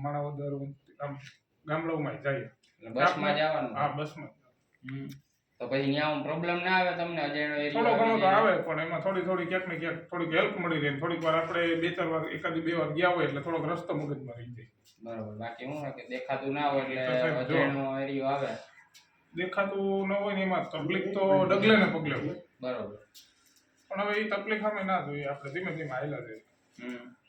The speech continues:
Speaker 1: થોડુંક આપણે ધીરે હાલીએ ને પૂછીને હાલીએ કે ભાઈ આ જગ્યાની આ જગ્યાએ જવું છે તો કઈ તરફથી જવાય. અમુક લોકો હેલ્પફુલ હોય વ્યક્તિ સમજવું તો કે "હાલો ભાઈ મારી હારે હાલ્યા આવો," અથવા તો એમ કે "અહીંથી સીધા હાલ્યા જાઓ."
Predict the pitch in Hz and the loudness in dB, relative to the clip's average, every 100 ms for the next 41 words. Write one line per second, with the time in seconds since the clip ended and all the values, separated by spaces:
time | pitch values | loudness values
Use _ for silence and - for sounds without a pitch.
0 | _ _ _ - 208 208 202 202 202 196 | _ _ _ -4 -2 2 2 2 2 2
1 | 175 - - 254 208 175 156 147 160 170 | 0 -4 0 6 8 8 6 2 0 0
2 | 170 170 - _ _ _ _ _ _ _ | -2 -4 -12 _ _ _ _ _ _ _
3 | _ _ _ _ _ _ _ - 247 247 | _ _ _ _ _ _ _ -6 -2 2
4 | 220 175 160 160 - 156 151 135 131 143 | 4 4 4 -2 -2 0 2 0 -2 2
5 | 165 160 143 - - - _ - 175 170 | 4 4 0 -6 -14 -20 _ 0 2 4
6 | 170 175 170 165 175 160 165 160 147 180 | 2 2 2 2 2 2 2 2 6 6
7 | 185 160 151 147 180 165 160 151 147 143 | 6 4 0 0 0 2 2 0 -2 -2
8 | 170 156 143 151 170 170 165 160 156 160 | 2 4 4 2 0 0 2 2 4 2
9 | 175 170 - 180 170 196 175 156 156 160 | 2 -2 -6 -2 2 4 4 2 -2 -4
10 | 156 151 135 139 - 151 160 160 180 151 | -4 -4 -6 -8 -8 -4 4 4 4 2
11 | 139 147 151 156 170 165 156 156 135 - | 2 0 -2 2 4 4 4 2 0 -2
12 | - - 160 160 165 156 147 151 160 170 | -6 -2 0 0 -2 -2 -2 -2 -4 2
13 | 175 160 160 127 120 | 6 6 6 2 -2